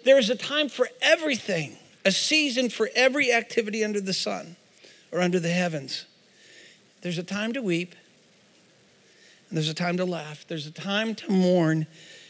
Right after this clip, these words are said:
and there's a time to dance. And so there are times in your journey, in your life, when, when mourning is the, the most appropriate thing you can do.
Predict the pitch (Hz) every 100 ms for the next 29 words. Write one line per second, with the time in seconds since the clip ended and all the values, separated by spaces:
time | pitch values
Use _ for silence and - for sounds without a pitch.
0 | - _ - 165 156 165 165 151 147 156
1 | 170 165 - - - - - _ _ _
2 | _ - - - 202 220 277 339 - 262
3 | 233 226 196 233 240 269 196 165 233 262
4 | 247 196 208 214 208 202 254 240 196 -
5 | 220 220 190 - - - 233 233 208 202
6 | 254 294 294 269 226 202 190 233 202 208
7 | 220 226 208 208 180 220 214 208 202 202
8 | 190 190 185 240